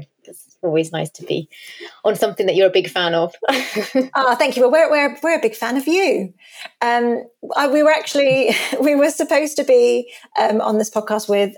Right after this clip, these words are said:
Speaker 2: um, another Black Trail runner, um, Simba, who I believe you guys shared some miles together at a recent Ultra X event. Is that right?
Speaker 1: We did. Yeah, we did. And he was really good at, 'cause I'd done a talk to the group that did the Ramsey Round,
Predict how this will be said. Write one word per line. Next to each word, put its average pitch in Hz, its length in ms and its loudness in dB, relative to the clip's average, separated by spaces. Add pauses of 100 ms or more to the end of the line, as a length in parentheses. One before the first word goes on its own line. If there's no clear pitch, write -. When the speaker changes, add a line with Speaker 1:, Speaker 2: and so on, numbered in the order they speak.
Speaker 2:
um, 196 340 0
another 226 320 0
Black - 200 -2
Trail 175 160 -4
runner, 196 360 -4 (300)
um, 196 460 -2
Simba, 214 520 0
who 208 440 4
I 220 80 0
believe 254 300 0
you 262 80 -2
guys 247 260 0
shared 233 240 -2
some 226 160 -4
miles 254 320 -2
together 285 340 -2
at 285 80 -2
a 254 60 2
recent 254 540 0
Ultra - 280 -2
X - 220 -6
event. 302 320 -2
Is 302 60 -6
that - 160 -4
right? 285 120 0 (220)
Speaker 1:
We 254 280 6
did. - 40 -14 (140)
Yeah, 233 260 6
we 208 140 2
did. 196 380 4 (300)
And 185 220 -2
he 269 140 2
was 294 140 2
really 294 200 2
good 262 200 4
at, 175 120 0
'cause 240 120 -2
I'd 220 180 4
done 247 180 6
a 214 420 2 (160)
talk 208 320 2
to 180 120 -8
the 170 400 4
group 180 420 2 (200)
that 160 180 0
did 160 140 -2
the 170 80 2
Ramsey 170 380 0
Round, 160 460 -2